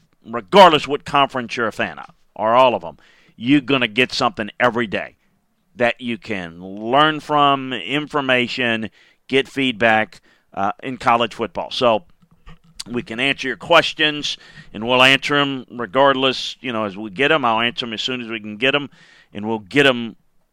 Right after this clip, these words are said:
up there for you. So the way it'll work, again,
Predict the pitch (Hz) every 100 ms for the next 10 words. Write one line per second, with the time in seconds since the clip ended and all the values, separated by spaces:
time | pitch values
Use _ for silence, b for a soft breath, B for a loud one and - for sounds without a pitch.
0 | _ 127 - 127 113 110 104 87 87 127
1 | 120 101 b b b b 120 127 147 156
2 | 165 143 135 160 - 160 170 160 120 139